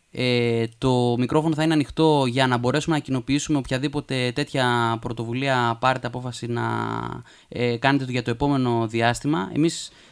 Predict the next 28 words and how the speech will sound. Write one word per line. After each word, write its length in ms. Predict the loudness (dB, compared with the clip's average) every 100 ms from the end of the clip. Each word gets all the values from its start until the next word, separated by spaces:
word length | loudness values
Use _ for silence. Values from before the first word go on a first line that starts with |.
| _
θα 140 | 2
ευχηθούμε 420 | 2 2 -2 0 4
καλό 240 | 4 8
αγώνα 340 | 6 6 2
και 140 | 2 -2
σε 140 | -2
εσάς 80 | -4
και 60 | -2
σε 80 |
όλους 120 | -4 -2
τους 80 |
εργαζόμενους, 300 | 0 0 2 0
γιατί 280 | 0 -2 -4 -20 _
όλα 300 | 4 6 6
αυτά 440 | 4 4 4 4 4
τα, 320 | 4 6 4
τα 60 | 0
κεκτημένα, 680 | -6 -4 0 2 2 0 -4 -18 _ -6
όπως 360 | -2 -2 0
είναι 140 | 2 2
η 40 |
παιδεία, 300 | 2 0 2
η 40 | 2
υγεία, 200 | 2 4
είναι 120 | 2
και 140 | 4
ο 40 | 0
αθλητισμός, 680 | 0 -2 0 2 2 0